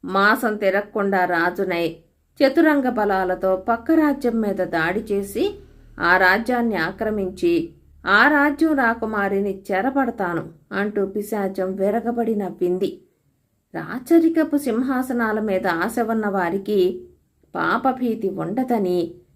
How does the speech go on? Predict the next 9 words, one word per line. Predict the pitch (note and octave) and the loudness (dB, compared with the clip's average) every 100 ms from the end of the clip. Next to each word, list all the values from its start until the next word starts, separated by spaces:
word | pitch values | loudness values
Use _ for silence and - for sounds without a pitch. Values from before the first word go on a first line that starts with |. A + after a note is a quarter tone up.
| - | -6
ఎంతటి | A3 B3+ D4+ D#4+ C4 | 2 4 4 2 0
క్రూర | B3 - F3+ C4+ E4 | -4 -2 0 2 2
కార్యానికైనా | E4 D#4 D4 C#4 B3+ B3 A3+ A3 A3+ | 2 2 2 2 0 0 -2 -2 -2
వాళ్ళు | G3+ F#3 F#3 | -2 -2 -4
సిద్ధపడగలరని, | - E3 - A#3+ A#3 G#3+ G3+ F#3+ F3+ F3 F3 E3+ E3 - - - - | -4 -8 -6 -6 -4 -4 -2 -2 -2 -2 -2 -4 -6 -14 -16 -14 -6
ఆకర్షణీయంగా | E3 G3 A#3+ A#3 B3 A#3+ G#3 G3 F#3+ F#3+ G3 | 2 2 4 2 2 0 2 2 2 0 -2
కనిపించే | A3 F#3 F#3 F3+ F#3+ F3+ E3 | -2 -4 -2 -4 -4 -2 -2
రాకుమారులు | D#3+ D#3+ - A3+ A3 G3 G#3 E4 D#4 B3+ - - - - | 0 -4 -2 -2 0 0 4 4 4 0 -8 -18 -20 -2
రాక్షస | F#3 A3 E4 E4 F#4+ | 4 6 4 2 0